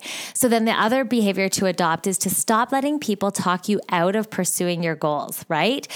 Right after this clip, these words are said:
So insecure people will try to drag you down to make you f-,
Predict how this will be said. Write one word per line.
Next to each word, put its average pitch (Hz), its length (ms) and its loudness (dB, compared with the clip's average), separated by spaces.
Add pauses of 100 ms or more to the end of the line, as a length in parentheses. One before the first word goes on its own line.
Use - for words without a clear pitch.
(140)
So - 260 0
insecure 254 540 0
people 202 400 -2
will 190 140 0
try 180 260 0
to 185 80 0
drag 170 540 0
you 254 100 2
down 180 460 0
to 175 160 -4
make 175 240 -2
you 208 80 0
f-, - 140 -8